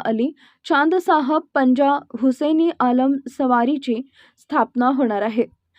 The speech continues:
दरम्यान गावासह परिसरात यंदाही साठ ते बासष्ट सवाऱ्यांची प्रतिष्ठापना होणार आहे. इमामवाड्यात नाले हैदर पंजाची प्रतिष्ठापना झाल्यानंतर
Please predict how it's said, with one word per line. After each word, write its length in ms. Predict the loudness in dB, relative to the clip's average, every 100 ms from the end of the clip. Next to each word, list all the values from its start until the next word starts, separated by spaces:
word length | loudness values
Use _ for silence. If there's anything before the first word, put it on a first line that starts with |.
| -12 -2
दरम्यान 400 | 0 2 0 0
गावासह 600 | 2 4 4 2 2 2
परिसरात 520 | 4 0 2 2 2 0
यंदाही 480 | 0 2 2 2 0
साठ 340 | 2 2 0 -2
ते 80 | 0
बासष्ट 540 | 2 0 -2 -4 0
सवाऱ्यांची 680 | 0 2 2 2 0 -2 -2
प्रतिष्ठापना 760 | -2 -2 -2 -4 -6 -4 -2 -2
होणार 340 | -2 -2 -4
आहे. 120 | -6 -8 -20 -16 -4 0
इमामवाड्यात 680 | 2 2 4 4 4 4 2
नाले 320 | 2 4 2
हैदर 400 | 2 2 2 0
पंजाची 520 | 0 2 2 2 0
प्रतिष्ठापना 760 | -2 0 0 -2 -4 -2 -2 0
झाल्यानंतर 720 | 0 -2 -2 -2 0 0